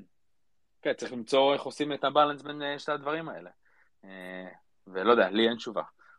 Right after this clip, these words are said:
אבל, אה, אני מקווה שהקהילה תלמד, אה, ותמצא תשובה לאט לאט.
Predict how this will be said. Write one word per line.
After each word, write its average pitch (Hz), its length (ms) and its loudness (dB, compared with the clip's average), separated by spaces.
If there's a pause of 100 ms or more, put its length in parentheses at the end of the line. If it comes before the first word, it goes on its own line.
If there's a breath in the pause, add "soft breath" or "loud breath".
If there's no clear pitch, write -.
אבל, 92 360 -6
אה, 90 500 -4
אני 95 120 -4
מקווה 101 320 4
שהקהילה 131 1600 2
תלמד, 143 520 -8
אה, 143 440 -8
ותמצא 143 380 -6
תשובה 131 320 -4 (280)
לאט 101 240 -6
לאט. 92 280 -6